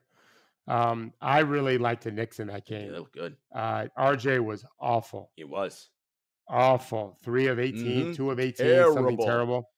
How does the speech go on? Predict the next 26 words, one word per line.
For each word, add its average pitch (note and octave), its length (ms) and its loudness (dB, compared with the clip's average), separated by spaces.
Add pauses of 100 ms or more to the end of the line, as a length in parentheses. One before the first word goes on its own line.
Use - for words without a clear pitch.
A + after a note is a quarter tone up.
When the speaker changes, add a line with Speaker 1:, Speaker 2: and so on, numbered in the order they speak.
(640)
Speaker 1:
And C3 200 4
they B2+ 80 4
barely A#2+ 380 2
lost. A2+ 640 0
That, B2+ 340 -2
that C3 220 2
to D3+ 100 -4
me D3 100 -2
was C#3 160 -6
encouraging. A#2 540 -2 (340)
They B2+ 280 0 (100)
topped C3+ 260 4
him C3+ 120 -4
two C#3+ 180 -6
points. C3 640 -2
Speaker 2:
You A#2 100 -4
know C3+ 140 2
who B2 60 2
was D#3+ 280 8
Speaker 1:
He B2+ 60 -2
Speaker 2:
good C#3 180 6
Speaker 1:
just A2+ 80 -8
Speaker 2:
for C3 60 -4
the D3+ 60 2
Speaker 1:
can't B2 100 0
Speaker 2:
Knicks? A#2+ 300 -2